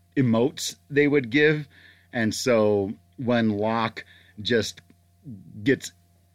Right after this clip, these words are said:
crazy face over being called a thief as opposed to a treasure hunter,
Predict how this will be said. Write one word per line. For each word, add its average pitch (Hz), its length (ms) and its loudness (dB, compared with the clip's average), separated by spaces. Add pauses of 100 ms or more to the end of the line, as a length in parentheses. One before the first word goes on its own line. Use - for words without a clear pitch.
(160)
crazy 135 500 2
face 110 340 0
over 110 220 2
being 104 240 0
called 107 480 0 (480)
a 98 100 -6
thief - 560 -2
as 104 160 -4
opposed 110 380 -2
to 110 140 0
a 92 60 -2
treasure 123 440 0
hunter, 92 420 -6